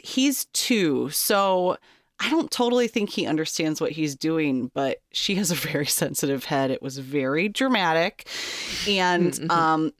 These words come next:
Speaker 1: and he's two, and we still removed him from the situation. And he, like, we removed him from play because, I mean,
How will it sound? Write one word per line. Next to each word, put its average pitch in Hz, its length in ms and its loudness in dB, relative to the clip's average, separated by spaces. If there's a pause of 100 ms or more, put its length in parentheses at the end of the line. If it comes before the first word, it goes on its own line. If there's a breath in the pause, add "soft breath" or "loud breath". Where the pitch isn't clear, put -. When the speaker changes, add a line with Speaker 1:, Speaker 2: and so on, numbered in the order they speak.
(120)
Speaker 1:
and 233 140 4
he's 277 240 4
two, 294 300 2
and 254 120 4
we 220 120 2
still 220 300 2
removed 196 380 2
him 151 140 0
from 143 200 0
the 147 60 0
situation. 147 880 0 (120)
And 156 260 0
he, 151 360 -4 (120)
like, 170 300 0 (260)
we 196 200 -2
removed 190 440 2
him 233 160 2
from 233 180 0
play 226 440 0
because, 151 720 -4 (640 loud breath)
I 185 80 0
mean, 190 380 0